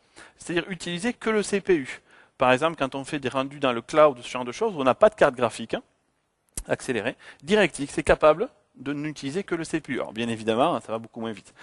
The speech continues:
L'objectif ici, pour nous, n'est pas, euh, de faire cela. Donc, driver type, point hardware.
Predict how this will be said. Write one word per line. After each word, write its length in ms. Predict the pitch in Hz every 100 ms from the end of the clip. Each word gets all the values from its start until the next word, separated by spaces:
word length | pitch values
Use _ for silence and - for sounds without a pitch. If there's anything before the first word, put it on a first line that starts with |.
| - -
L'objectif 560 | 127 139 139 135 180 -
ici, 200 | 139 190
pour 180 | 147 127
nous, 160 | 175
n'est 120 | 165 123
pas, 300 | 160 226 - _ _ _ -
euh, 260 | 98 87 92
de 100 | 131
faire 200 | 156 -
cela. 240 | 113 -
Donc, 300 | 131 123 - -
driver 360 | 135 143 127 -
type, 320 | 147 165 180 262 - _ _ _ _ _ _ _ _ _ _ _ - - _ _ -
point 220 | 156 143
hardware. 480 | 120 113 107 104 302